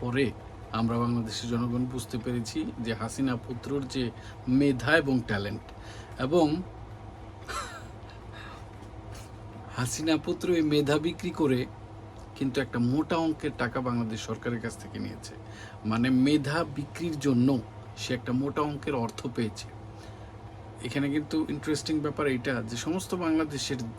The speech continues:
মানুষ জানে যে হাসিনা পুত্রর মেধাটা আসলে কতটুকু এবং সে কি, এবং সে মেধা বিক্রি করে তারপর বাংলাদেশের জনগণের টাকা নিয়েছে।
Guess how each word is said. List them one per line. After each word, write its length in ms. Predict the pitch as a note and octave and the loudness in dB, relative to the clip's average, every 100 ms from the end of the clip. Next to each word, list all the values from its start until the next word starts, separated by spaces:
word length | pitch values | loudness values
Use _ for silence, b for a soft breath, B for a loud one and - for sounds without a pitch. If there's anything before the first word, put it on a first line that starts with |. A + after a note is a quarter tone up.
| - - | -8 -4
মানুষ 440 | A#2 A2+ D3 D#3+ | -2 0 0 0
জানে 500 | B2 A2+ A2 C#3+ G3 - B B B - | 0 0 2 0 0 -4 B B B -6
যে 100 | A#2+ | -2
হাসিনা 420 | A2+ A#2 E3+ D#3+ | -2 -2 -2 -2
পুত্রর 380 | D3+ D3+ - D3+ | -2 -6 -6 -2
মেধাটা 520 | C#3+ C3 A#2+ A#2+ D#3 | 0 0 0 0 0
আসলে 260 | D3+ - A#2+ | -2 -2 -4
কতটুকু 380 | A#2 - - - - - - - - - - - - | -4 -6 -10 -10 -12 -16 -16 -16 -16 -16 -16 -16 -8
এবং 220 | C3 C3+ D3 | -2 -2 0
সে 160 | C#3+ | -2
কি, 180 | A#2+ - - - - - - - - - C3+ | -4 -8 -14 -14 -14 -14 -14 -14 -14 -8 -2
এবং 160 | E3 | 0
সে 180 | F3+ F#3 | 2 2
মেধা 440 | E3+ D#3+ D3+ E3 | 4 4 6 4
বিক্রি 380 | D#3 D3 C#3 F3+ | 2 0 -2 -6
করে 360 | F3 E3 D#3 A3+ - - - - - | 0 2 2 0 -6 -14 -14 -14 -8
তারপর 260 | C3+ A#2 D3+ | -4 0 2
বাংলাদেশের 640 | C#3 C#3 D#3+ E3 - D#3 | 4 6 6 4 0 0
জনগণের 520 | D3+ C#3+ D3+ C#3+ C#3+ E3+ - - - | 2 4 4 4 2 0 -6 -12 -2
টাকা 220 | C3+ - | 0 4
নিয়েছে। 400 | C3+ B2 G#2+ - | 4 4 2 -4